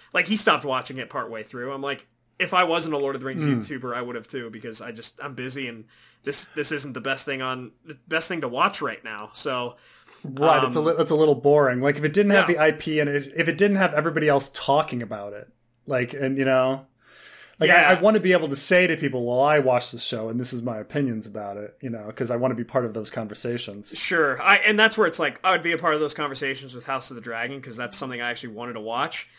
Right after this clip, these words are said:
Speaker 1: But Rings of Power, after a certain point, I was like, "Meh." And, and I've heard those arguments, too, of like, "Well, if you're just gonna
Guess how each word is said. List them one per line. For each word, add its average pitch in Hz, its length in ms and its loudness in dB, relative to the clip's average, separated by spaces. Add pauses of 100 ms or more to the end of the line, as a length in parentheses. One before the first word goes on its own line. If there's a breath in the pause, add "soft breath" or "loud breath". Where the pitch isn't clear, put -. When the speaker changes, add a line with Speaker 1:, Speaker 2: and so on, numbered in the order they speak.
(220 soft breath)
Speaker 1:
But 139 240 -2
Rings 170 240 -2
of 127 60 -12
Power, 151 440 2
after 156 220 0
a 127 60 -6
certain 127 260 -6
point, 151 240 -6
I - 20 -8
was 117 80 -12
like, 120 140 -12
"Meh." 165 220 -2 (440 soft breath)
And, 226 240 4
and 220 120 6
I've 220 160 6
heard 277 200 -2
those 202 180 2
arguments, 185 500 -2
too, 208 200 -2
of 127 120 -4
like, 127 240 -4
"Well, 196 280 4
if 180 120 -10
you're 165 80 -12
just 208 200 -4
gonna 156 300 0